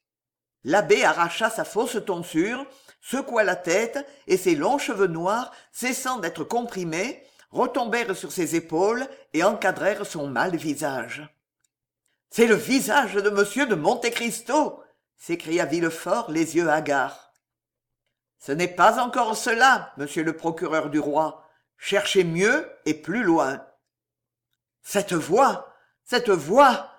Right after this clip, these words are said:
où l'ai-je entendue pour la première fois ? Vous l'avez entendue pour la première fois à Marseille, il y a vingt-trois ans,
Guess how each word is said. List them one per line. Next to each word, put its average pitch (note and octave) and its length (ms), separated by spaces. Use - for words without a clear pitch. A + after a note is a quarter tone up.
où D#4 160
l'ai-je G3+ 300
entendue G#3 500
pour - 160
la G3+ 100
première G3 480
fois ? - 640
Vous B2+ 100
l'avez E3+ 360
entendue G3 560
pour - 180
la D#3 100
première G#3 520
fois G3+ 300
à - 200
Marseille, G#3 720
il F3 180
y G3 60
a E3+ 60
vingt-trois G#3 640
ans, - 260